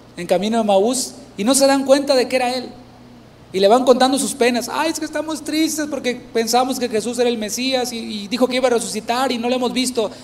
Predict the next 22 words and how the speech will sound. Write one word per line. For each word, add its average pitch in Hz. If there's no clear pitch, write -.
Y 170
el 160
Señor 185
Jesús, 180
"Hello. 302
Aquí 277
estoy 277
con 190
ustedes". 156
Les 156
enseñó, 156
los 156
reprendió. 147
Incluso 233
antes 233
de 220
ascender, 190
le 156
salen 226
con 208
la 170
preguntita, 147